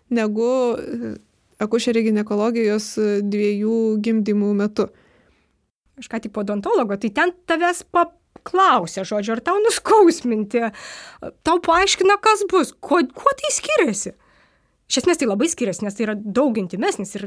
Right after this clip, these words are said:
Speaker 2: žmogiškąja prasme tai labai skiriasi, bet net ir nu-, nuėmus šitą aspektą.
Speaker 1: Tačiau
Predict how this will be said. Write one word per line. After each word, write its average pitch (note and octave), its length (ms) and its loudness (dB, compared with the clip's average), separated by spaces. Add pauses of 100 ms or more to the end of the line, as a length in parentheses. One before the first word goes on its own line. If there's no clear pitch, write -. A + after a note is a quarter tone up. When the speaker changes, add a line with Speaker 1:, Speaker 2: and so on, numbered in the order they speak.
Speaker 2:
žmogiškąja A3+ 560 -4
prasme C4+ 240 -2
tai C4 160 -2
labai G3 320 -2
skiriasi, F#3 400 -10
bet B3 160 -4
net C5+ 240 -2
ir C5+ 160 0
nu-, C5 120 2 (100)
nuėmus G4 340 0
šitą A3+ 300 -6
aspektą. - 420 -14 (1200)
Speaker 1:
Tačiau A#3 600 0